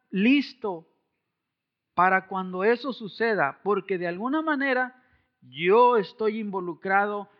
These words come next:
en todo lo que va a suceder en el futuro. ¿Qué son esos eventos? Bien, no voy a meterme en detalles porque obviamente no tenemos el tiempo, pero vamos a ver a grandes rasgos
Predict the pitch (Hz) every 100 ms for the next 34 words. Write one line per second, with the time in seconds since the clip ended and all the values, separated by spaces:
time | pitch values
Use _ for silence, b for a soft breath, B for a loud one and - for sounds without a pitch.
0 | b 190 185 170 - 247 294 311 302 294
1 | 285 269 - 180 - 175 180 208 240 -
2 | 180 175 208 214 202 _ _ _ _ _
3 | _ _ _ _ 147 160 127 127 120 117
4 | 113 _ _ _ _ _ _ _ _ _
5 | _ _ - 247 240 226 214 208 175 180
6 | 165 135 117 101 71 _ - _ _ _
7 | _ _ _ _ _ _ _ 135 135 101
8 | - _ _ _ _ _ _ _ _ _
9 | _ 143 196 262 294 285 254 233 240 247
10 | 247 233 220 - 180 175 185 170 127 120
11 | - 117 120 135 120 127 143 131 120 120
12 | 131 110 127 120 120 127 139 120 120 107
13 | 98 113 _ _ _ _ _ _ 147 143
14 | 147 196 240 226 196 220 214 180 202 220
15 | 214 196 180 185 175 175 165 -